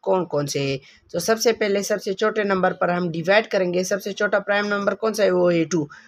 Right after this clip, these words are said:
टू के टेबल में एट हंड्रेड आता है, बिल्कुल। टू मल्टीप्लाई फ़ोर हंड्रेड से क्या आता है,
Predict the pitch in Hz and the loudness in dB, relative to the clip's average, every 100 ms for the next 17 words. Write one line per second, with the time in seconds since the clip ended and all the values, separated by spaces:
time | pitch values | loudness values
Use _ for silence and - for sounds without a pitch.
0 | - _ 214 240 226 214 214 208 214 214 | -20 _ -2 0 4 2 4 2 2 2
1 | 208 208 208 208 208 202 - 208 - 214 | 0 0 0 0 -2 -2 -2 0 2 4
2 | 202 160 160 196 - 190 - _ _ 196 | 2 2 0 -2 0 0 -2 _ _ -2
3 | 226 220 185 180 180 185 190 196 202 190 | 2 4 2 0 2 4 4 4 4 4
4 | 190 185 180 185 170 202 208 214 202 196 | 2 2 0 -2 0 4 4 4 2 4
5 | 196 | 4